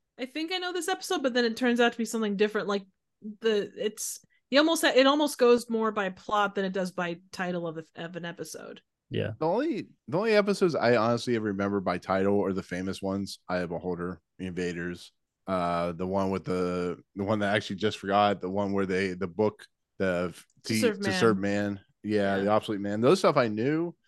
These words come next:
Speaker 3: But, like, Once Upon a Time, I would never have guessed it being the Buster Keaton episode. I just you don't think about the titles of the episodes. You think about, "Oh, there was a guy that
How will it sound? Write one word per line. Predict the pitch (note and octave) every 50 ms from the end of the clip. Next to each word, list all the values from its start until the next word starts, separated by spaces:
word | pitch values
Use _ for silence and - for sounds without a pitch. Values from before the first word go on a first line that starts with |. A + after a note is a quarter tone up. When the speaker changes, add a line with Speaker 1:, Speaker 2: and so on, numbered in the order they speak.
| _ _ _ _ _ _ _ _ _ _ _
Speaker 3:
But, | D#3+ E3+ E3
like, | E3+ E3+ D#3+
Once | F#3+ G#3+ G#3+ A3+
Upon | G#3 G#3+ F#3+ D#3+
a | B2+
Time, | - B2+ B2 B2+ C3 C#3 C3+ C3+ - - _ -
I | A#2 A#2+
would | B2 B2 A#2+
never | A2+ A#2 A2+ A2+ A2+ A2
have | G2+ F#2
guessed | G#2 G2+ G#2 G2+ - -
it | G2+ F2+ F2+
being | G2 G2+ G2 F#2+
the | F#2 F#2 F#2 F2+ F2+ F2 F2 F#2 - _ _ _ _
Buster | F#2+ F#2 F2 - F#2
Keaton | - - F#2+ E2 D2 F#2+
episode. | F#2 - G2+ F#2+ - G2+ G2 G2 F#2+ F#2 - _ _ _ _ -
I | F#2+ G2
just | G2 G2 F#2 - - _ _ _ _ _ _ -
you | G#2+
don't | A2 A#2 A2+ G2+
think | G2 A2 G2+ A2
about | G#2 A2 G#2 G#2 G2+ F#2+ F2 - _ -
the | G2 G2
titles | F2+ - G#2 G2+ G2+ G2+ F#2+ F#2
of | F#2+
the | G2
episodes. | G2 G2 G#2+ G2 - A2 G2+ G2+ G2
You | F#2+
think | F2 - A2+ G#2
about, | G2+ G2+ G2 G2 - G#2
"Oh, | C#3 C3 B2+ B2
there | A#2+ A2
was | G#2+ G2+
a | G2
guy | A2 A2+ A2+ A2+ A2+
that | A2 G2+ G2 F2+ F2